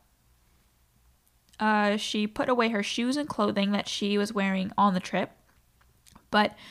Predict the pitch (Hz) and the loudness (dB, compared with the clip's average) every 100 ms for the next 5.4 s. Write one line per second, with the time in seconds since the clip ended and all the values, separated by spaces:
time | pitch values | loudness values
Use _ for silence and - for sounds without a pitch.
0 | - - - 320 311 320 269 262 247 254 | -20 -20 -6 -4 0 2 4 8 8 8
1 | 226 226 233 - 240 214 - - 208 - | 2 -2 -4 4 4 4 -2 -4 -6 -6
2 | - 240 233 214 208 233 - 220 226 254 | -4 2 2 2 -2 -6 -2 0 0 -4
3 | 226 202 208 202 196 202 220 208 214 233 | -4 -4 -2 -2 -2 -2 -4 -6 -8 -12
4 | 208 - - - 185 185 214 190 208 208 | -16 -18 -20 -8 -4 -4 -4 -4 -4 -8
5 | - - - - | -10 -16 -14 -14